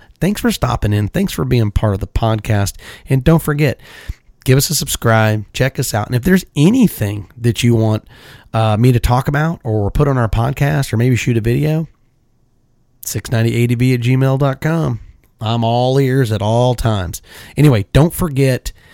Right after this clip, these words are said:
our giveaway is this coming up Saturday.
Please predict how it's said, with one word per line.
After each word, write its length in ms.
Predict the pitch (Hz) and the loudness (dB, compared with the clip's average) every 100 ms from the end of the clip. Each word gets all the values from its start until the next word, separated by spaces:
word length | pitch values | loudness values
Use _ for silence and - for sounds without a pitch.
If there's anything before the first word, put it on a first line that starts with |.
| - - - - | -20 -20 -10 -2
our 540 | 113 110 110 104 92 - - 98 | 0 2 0 0 -4 -8 -14 0
giveaway 680 | 120 160 131 110 101 98 98 | 2 4 4 2 2 0 -4
is 380 | - 104 92 - - _ _ _ | -4 -4 -4 -8 -14 _ _ _
this 180 | - 139 | 0 0
coming 300 | - 147 151 | 2 4 4
up 160 | 147 - | 2 0
Saturday. 680 | 123 107 104 104 104 95 | 0 0 0 -2 -2 -4